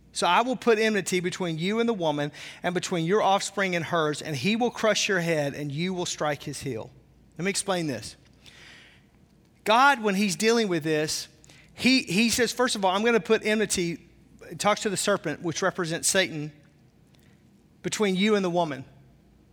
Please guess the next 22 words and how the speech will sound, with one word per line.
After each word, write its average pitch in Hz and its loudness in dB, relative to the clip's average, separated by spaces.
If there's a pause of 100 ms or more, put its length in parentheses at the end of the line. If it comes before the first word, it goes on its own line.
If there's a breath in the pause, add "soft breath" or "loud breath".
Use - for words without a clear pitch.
(360)
not 214 2
you 226 2
and 202 2
the 180 0
man." 139 -2 (1080)
Why? 160 2 (1040 soft breath)
Because - 0 (720)
though 196 2
Jesus, 180 2
excuse - -4
me, 165 -4
Joseph 202 2
was 180 0
the 180 -4
earthly 220 0
father 208 2
of 180 -2
Jesus, 190 -4 (2000)
the 170 -2
birth 214 2
of 233 -4
Christ 285 2